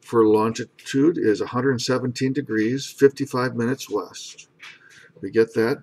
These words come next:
by looking at the B and going either up or down. Let's go down here. It's close to the fifty-five,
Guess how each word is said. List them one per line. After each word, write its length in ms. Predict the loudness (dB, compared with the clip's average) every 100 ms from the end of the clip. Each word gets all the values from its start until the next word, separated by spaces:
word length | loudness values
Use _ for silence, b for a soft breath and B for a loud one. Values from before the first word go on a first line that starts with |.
| _
by 140 | -4 -2
looking 300 | -2 -4 -4
at 100 | -4
the 80 |
B 300 | -4 -2 0
and 160 | 0 0
going 200 | -2 -2
either 240 | -2 -2
up 160 | -2 -2
or 80 | -2
down. 440 | 0 0 -4 -6 -14 B B B B B B _
Let's 260 | -10 -10 -4
go 160 | -2
down 360 | 0 0 -2 -6
here. 360 | -4 -2 0
It's 160 | -2 -6
close 460 | -12 2 4 4 2
to 80 |
the 100 | -4
fifty-five, 1160 | 0 0 -2 -4 -8 -6 -4 -2 -2 -4 -10 -20